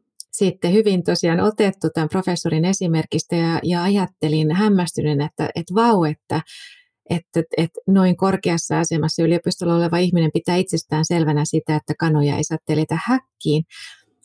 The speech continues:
Ja sit mä alkoi kiinnostumaan, että puhutaanko tästä filosofiassa laajemminkin. Ja mä menin, menin meidän seminaarikirjastoon ja löysin sieltä eläinetiikka, ää, hyllyn.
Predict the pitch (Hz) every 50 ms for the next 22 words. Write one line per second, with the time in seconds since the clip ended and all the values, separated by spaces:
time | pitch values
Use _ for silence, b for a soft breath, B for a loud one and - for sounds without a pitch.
0 | _ _ - - _ 185 190 208 196 196 190 190 185 - - - 254 254 254 254
1 | 254 269 262 - 302 294 285 254 220 - - 190 190 185 - 240 240 240 220 214
2 | 208 185 175 165 160 - 160 165 - - 165 - - 180 175 170 160 - 143 139
3 | - 143 139 160 - - 165 160 165 160 151 143 127 127 127 - 143 - - -
4 | 165 165 170 165 165 165 160 160 160 160 160 160 - - 180 180 175 165 170 165
5 | 160 160 160 160 160 160 - - 180 185 180 165 165 151 156 151 - - - 160
6 | 147 160 165 - - - 165 165 180 202 208 208 202 180 175 - 190 180 175 -
7 | - - 214 240 247 220 190 170 165 - - 180 - - 165 139 - - _ -
8 | 180 175 - - _ _ _ _ _ _ b b b b b b b b _ -
9 | - 156 151 156 180 233 240 233 233 226 240 240 240